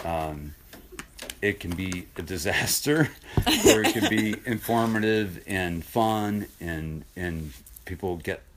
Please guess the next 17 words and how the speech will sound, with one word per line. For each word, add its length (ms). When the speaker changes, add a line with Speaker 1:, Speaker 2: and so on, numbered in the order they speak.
Speaker 1:
something 360
out 220
of 100
it. 140
So, 320
so 160
anyway, 240
he's 420
back 320
from 220
the 200
Grands. 520
Hopefully 580
he 160
did 240
well. 580
Uh, 360